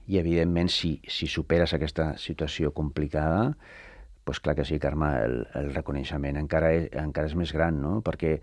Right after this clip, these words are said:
perquè vaig tenir que, que patir un, una situació, pues, a-, pues, adversa.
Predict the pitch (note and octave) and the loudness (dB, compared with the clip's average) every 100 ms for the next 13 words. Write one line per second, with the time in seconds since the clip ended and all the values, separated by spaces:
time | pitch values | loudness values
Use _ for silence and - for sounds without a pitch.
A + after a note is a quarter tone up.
0 | - - - - - - - - - D2 | -8 -20 -20 -20 -20 -20 -10 -10 -2 0
1 | D#2+ - D2+ D2 E2+ E2+ - - - - | 0 0 -2 2 4 2 -2 -6 -2 0
2 | E2 E2+ E2 F#2 G2+ G#2 - - - - | 0 0 2 2 0 -2 -6 -8 -10 -10
3 | F#2 E2+ E2+ F#2 D#2+ D#2 D#2 E2 D#2+ F2 | -6 -4 -2 -2 0 -2 -2 -2 0 -2
4 | - - - D#2+ D#2+ D#2 - C#2 | -2 -4 -4 -2 0 0 0 -4